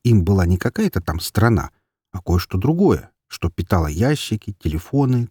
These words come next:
тостеры, компьютеры, холодильники, стиральные машинки, микроволновки и прочие установки, излучатели, приборы, Э В М и всякие транзисторы. Он ничего об этом не знал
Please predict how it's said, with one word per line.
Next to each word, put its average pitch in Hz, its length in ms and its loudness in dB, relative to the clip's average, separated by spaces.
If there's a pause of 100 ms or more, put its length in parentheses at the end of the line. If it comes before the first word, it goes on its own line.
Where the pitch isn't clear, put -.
тостеры, 107 500 -2
компьютеры, 90 760 -4
холодильники, 110 840 0
стиральные 110 500 0
машинки, 110 640 -2 (300)
микроволновки 135 760 2
и 110 240 0
прочие - 400 -4
установки, 101 720 -2
излучатели, 95 680 -2
приборы, 127 640 2 (140)
Э 113 60 4
В 123 100 4
М 135 340 2 (100)
и 104 140 0
всякие - 420 -2
транзисторы. 80 680 -4 (680)
Он 107 220 6
ничего 101 440 0
об 160 140 -2
этом 131 260 0
не 117 120 0
знал 80 380 -6